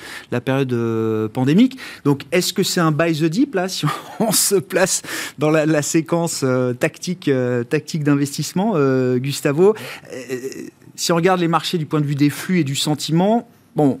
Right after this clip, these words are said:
les flux, ça décollecte depuis, euh, des semaines et des mois, euh, maintenant.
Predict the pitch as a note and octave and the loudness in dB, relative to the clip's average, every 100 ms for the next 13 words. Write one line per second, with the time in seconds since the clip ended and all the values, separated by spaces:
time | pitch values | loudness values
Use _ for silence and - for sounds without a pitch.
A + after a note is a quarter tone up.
0 | - C3+ C#3+ - E3+ D#3 - B2+ A#2+ C#3 | -4 0 0 0 0 0 0 0 0 0
1 | C#3 C#3+ C#3+ C#3 - A#2 A#2+ A2 - B2+ | 2 2 2 -2 -4 -4 -4 -6 -2 0
2 | A2+ A#2 C3 C3 D3 C#3 C#3 A#2 A#2+ B2 | 0 0 -2 -2 0 2 2 0 0 2
3 | C3+ C#3 A#2 G#2+ G#2 G2+ G#2 G#2+ A#2 - | 2 2 2 2 0 0 -2 0 -2 2
4 | D3 G#3 B3+ | 2 2 -2